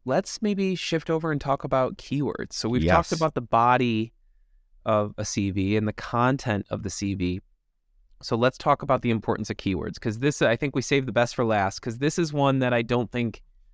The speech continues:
Speaker 1: your average healthcare professional is necessarily putting a lot of thought or effort or time into.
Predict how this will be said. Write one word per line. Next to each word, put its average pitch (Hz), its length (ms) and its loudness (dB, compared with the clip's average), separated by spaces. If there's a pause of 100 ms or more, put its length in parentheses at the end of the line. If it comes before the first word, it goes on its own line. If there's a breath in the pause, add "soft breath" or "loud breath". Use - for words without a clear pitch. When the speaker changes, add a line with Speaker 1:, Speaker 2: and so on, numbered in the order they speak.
(340)
Speaker 1:
your 120 220 0
average 117 560 4
healthcare 107 380 -2
professional 107 640 0
is 104 120 -4
necessarily 110 640 0
putting 113 280 -2
a 101 80 -2
lot 104 240 2
of 101 100 -2
thought 104 400 2
or 110 160 -6
effort 107 340 -2
or 90 80 -4
time 160 420 0
into. 98 460 -4